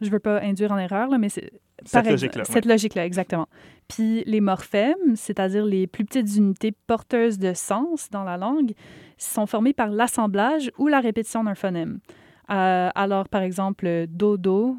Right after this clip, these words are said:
Speaker 1: va créer un mot,
Speaker 2: Hmm.
Speaker 1: do, ré, do va créer un autre mot, et cetera. Puis bien sûr, l'ordre des phonèmes change tout. Alors, euh, par exemple, si on prend l'assemblage do, si, do, si, qui donne le mot do, si, do, si, voudrait dire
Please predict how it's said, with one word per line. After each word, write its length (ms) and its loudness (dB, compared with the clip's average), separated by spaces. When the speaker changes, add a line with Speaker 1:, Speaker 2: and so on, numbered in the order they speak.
Speaker 1:
va 220 0
créer 340 0
un 120 0
mot, 360 0
Speaker 2:
Hmm. 240 -4
Speaker 1:
do, 180 2
ré, 180 2
do 300 2
va 120 -2
créer 280 0
un 160 0
autre 300 -4
mot, 240 -2
et 100 -2
cetera. 340 -4
Puis 100 -8
bien 220 0
sûr, 320 0
l'ordre 460 2
des 120 2
phonèmes 440 0
change 340 -4
tout. 220 2
Alors, 320 2
euh, 320 2
par 140 0
exemple, 340 0
si 80 -4
on 80 0
prend 220 -2
l'assemblage 760 0
do, 380 2
si, 420 -2
do, 380 0
si, 400 -2
qui 100 -2
donne 140 0
le 80 -2
mot 160 -2
do, 240 -2
si, 160 -4
do, 120 0
si, 240 2
voudrait 300 2
dire 300 0